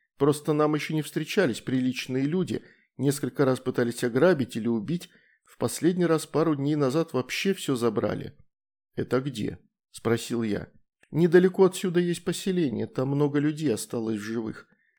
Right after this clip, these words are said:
Вот они и потребовали, чтобы мы им все зелья отдали. Пришлось делиться добровольно».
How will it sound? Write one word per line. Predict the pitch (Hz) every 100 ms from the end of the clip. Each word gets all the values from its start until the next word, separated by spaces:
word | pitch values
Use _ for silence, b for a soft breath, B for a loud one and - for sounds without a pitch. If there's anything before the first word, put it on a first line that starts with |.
| -
Вот | 147 175
они | 170 170
и |
потребовали, | 160 165 185 202 139 120 117
чтобы | - 131 123 139
мы | 135
им | 135 127
все | - 143
зелья | 143 139 113 98 101
отдали. | 98 110 98 - - _ _ _
Пришлось | - 120 - 190
делиться | 190 139 120 147 -
добровольно». | 156 139 127 107 - 123 113